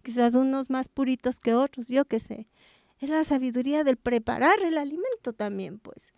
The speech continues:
y de, de hacerle el rezo y hacerle también ese amorcito que ponían las abuelas, que solitas picando iban cantando, iban haciendo el rezo, y bueno, con la cristiandad hasta la cruz le ponían a la comida,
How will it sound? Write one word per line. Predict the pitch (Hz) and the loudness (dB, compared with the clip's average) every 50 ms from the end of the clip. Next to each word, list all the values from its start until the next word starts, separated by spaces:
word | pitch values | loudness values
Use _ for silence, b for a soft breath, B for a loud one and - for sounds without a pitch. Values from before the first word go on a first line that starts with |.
| _ _ | _ _
y | - 285 302 | 0 2 4
de, | 285 311 294 277 - | 4 4 4 4 0
de | - 247 | 0 0
hacerle | 247 262 - 277 285 320 370 | 0 2 2 2 4 4 4
el | 359 320 247 | 2 2 2
rezo | - 226 233 - - 440 - - - 247 226 214 | 2 2 2 2 0 -6 -8 -8 -8 -8 -6 -6
y | 208 185 | -6 -6
hacerle | - 226 - - 285 330 349 359 | -8 -8 -4 -2 0 2 2 2
también | - - 277 269 254 254 302 339 359 349 B B B B B B | 2 0 0 0 2 2 2 2 2 0 B B B B B B
ese | B 285 277 - 330 320 | B 4 4 6 4 4
amorcito | 302 262 226 220 226 - - 302 - - 302 | 4 4 4 2 2 2 0 0 2 2 0
que | - 269 262 | 0 -2 -2
ponían | - 240 247 254 269 277 294 | 0 2 2 2 2 2 0
las | 302 294 269 | 0 0 0
abuelas, | 254 247 240 262 294 311 320 320 302 B B B B B B B | 0 2 4 4 6 8 8 6 4 B B B B B B B
que | - 269 | -8 -6
solitas | - - 320 320 320 320 359 392 403 - - - 381 359 - | 0 0 2 2 4 4 4 4 2 0 -2 -2 -2 -2 -2
picando | _ - 320 320 - - 339 359 359 370 370 349 349 339 | _ -2 -4 -2 0 2 4 4 4 4 4 4 6 6
iban | 330 320 311 302 294 285 | 6 4 4 2 0 2
cantando, | - 311 302 294 294 - - 311 330 339 320 311 311 302 311 | 2 0 0 0 -2 0 0 0 2 2 2 2 4 4 4
iban | 311 294 277 285 285 285 277 269 254 262 - | 4 4 4 4 4 4 0 -2 -2 0 2
haciendo | - 285 285 277 - 320 311 302 294 311 302 | 2 2 2 2 2 2 2 4 4 4 4
el | 294 285 | 4 4
rezo, | 294 311 330 330 320 302 - - 311 311 311 B B B B B B B | 2 2 4 4 2 2 2 2 4 2 2 B B B B B B B
y | 277 285 285 269 | 2 2 4 4
bueno, | 277 302 320 339 330 320 311 - | 4 4 4 4 4 2 0 0
con | - 269 277 | 0 0 0
la | 277 269 | 0 -2
cristiandad | - 269 277 262 - - 269 262 269 262 285 302 294 | -2 -4 -6 -6 -4 -4 -2 0 0 2 2 4 2
hasta | 285 285 - - 269 254 | 2 0 0 0 0 0
la | 247 247 240 240 | 2 2 0 -2
cruz | - - 302 320 320 320 320 285 | -2 -2 0 2 2 2 2 0
le | 277 269 262 247 | 0 0 0 0
ponían | - 262 247 254 269 294 302 294 285 254 247 | 0 -2 -2 0 0 -2 -2 -2 -4 -2 -2
a | 240 | 0
la | 233 240 240 240 | 0 0 0 -2
comida, | - 240 247 262 294 285 285 - | -2 -2 -2 -2 -2 -2 -2 -4